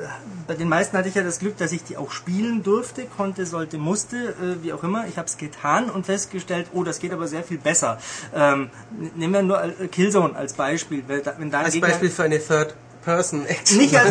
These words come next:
Speaker 1: Beispiel für eine Third-Person-Action, sondern als, äh, wunderbares Beispiel für das, worauf ich hinaus möchte.
Speaker 2: Jetzt kommt's.
Speaker 1: Nämlich, äh, eine Trefferrückmeldung. Ich treffe den Gegner, äh, in Killzone, purzeln sie, äh,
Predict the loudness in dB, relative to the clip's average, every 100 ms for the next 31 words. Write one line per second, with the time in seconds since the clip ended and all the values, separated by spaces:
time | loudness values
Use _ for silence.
0 | 8 8 6 4 6 6 6 4 4 4
1 | 2 2 0 -2 -2 -2 0 0 2 0
2 | -2 -4 -4 -2 -2 0 4 4 4 2
3 | 2 0 -4 -10 -6 -4 -2 -2 -2 -2
4 | -2 -4 -10 -8 -6 -4 -2 0 -2 -4
5 | -10 -10 -10 -14 -14 -14 -12 -6 -4 -2
6 | 0 4 4 4 2 0 -2 -10 -4 -2
7 | 0 -2 -4 2 2 4 0 0 -2 -4
8 | -2 -4 -8 -6 -2 0 -2 -4 -6 -4
9 | -4 -4 -6 -4 -6 -8 -4 -6 -4 -2
10 | 0 0 -2 -2 -4 -4 -2 -4 -2 -4
11 | -4 -4 -4 -4